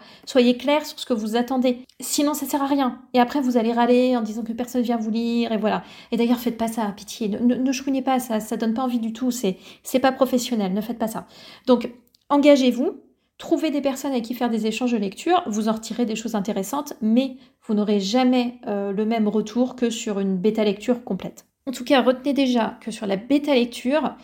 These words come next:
si tout va bien, c'est qu'il y a un problème et qu'il vous faut d'autres bêta lecteurs parce que, euh, c'est pas possible.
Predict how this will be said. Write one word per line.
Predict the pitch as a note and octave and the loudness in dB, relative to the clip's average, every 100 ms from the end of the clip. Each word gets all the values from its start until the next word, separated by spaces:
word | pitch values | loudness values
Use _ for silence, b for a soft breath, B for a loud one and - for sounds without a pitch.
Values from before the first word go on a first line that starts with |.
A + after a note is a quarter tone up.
| B B | B B
si | - - - | -12 -10 -4
tout | D#4+ | 2
va | D#4+ | 4
bien, | B3+ B3 A#3+ B3+ - | 4 2 2 0 -8
c'est | - - - A#3 | -12 -6 -2 -2
qu'il | - A3+ | -2 -4
y | |
a | A#3+ - | -4 -2
un | A3+ | -6
problème | - A3+ G3+ E3 - _ | 0 0 2 -2 -6 _
et | G#3+ G3+ | -4 -2
qu'il | - G#3+ | -4 -6
vous | G#3+ | -6
faut | - A#3+ | -2 0
d'autres | G3 B3+ C4 - G#3+ | 4 2 2 0 0
bêta | G3 G#3 A3 | 2 2 2
lecteurs | G3 - G#3+ A3 A3 | 0 0 2 4 2
parce | G3 - | -6 -6
que, | - | -4
euh, | G3 F#3 G3 | 0 2 0
c'est | F#3+ G#3+ | 0 -4
pas | G#3+ | -4
possible. | F#3 G#3 G3 | -2 -6 -8